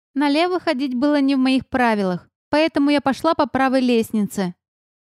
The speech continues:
Я всё ещё надеялась встретить какую живую душу, но вместо этого вокруг меня только мрачнела обстановочка и терял яркость свет. Только бы не оказаться в подземельях.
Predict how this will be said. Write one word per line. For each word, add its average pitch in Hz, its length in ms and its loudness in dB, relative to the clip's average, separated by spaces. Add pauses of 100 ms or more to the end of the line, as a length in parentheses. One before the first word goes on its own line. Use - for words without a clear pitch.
(280)
Я 320 180 2
всё 339 200 0
ещё 320 180 -2
надеялась 302 580 0
встретить 262 380 -6
какую 277 380 0
живую 254 400 0
душу, 262 400 0 (260)
но 311 160 0
вместо 294 400 0
этого 302 460 2
вокруг 247 340 0
меня 254 260 2
только 262 300 0
мрачнела 247 580 0
обстановочка 277 840 0 (260)
и 311 120 -2
терял 277 440 2
яркость 277 480 0
свет. 254 420 0 (800)
Только 311 380 2
бы 262 140 2
не 277 140 2
оказаться 269 540 0
в - 60 -14
подземельях. 262 920 2